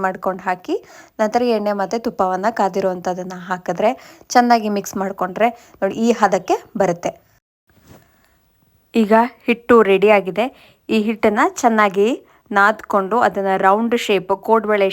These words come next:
ಶೇಪಲ್ಲಿ ನಾದ್ಕೊಂಡು ಅದನ್ನ ರೌಂಡಾಗಿ ಮಾಡ್ಕೊಂಡು ಇಟ್ಕೋಬೇಕು.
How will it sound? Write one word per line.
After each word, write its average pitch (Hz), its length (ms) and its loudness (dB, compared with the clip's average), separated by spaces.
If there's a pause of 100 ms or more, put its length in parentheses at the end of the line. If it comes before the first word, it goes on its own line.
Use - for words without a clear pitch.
ಶೇಪಲ್ಲಿ 190 480 -4 (600)
ನಾದ್ಕೊಂಡು 208 600 0
ಅದನ್ನ 185 200 -6 (100)
ರೌಂಡಾಗಿ 220 500 2 (160)
ಮಾಡ್ಕೊಂಡು 185 480 -2
ಇಟ್ಕೋಬೇಕು. 175 580 -8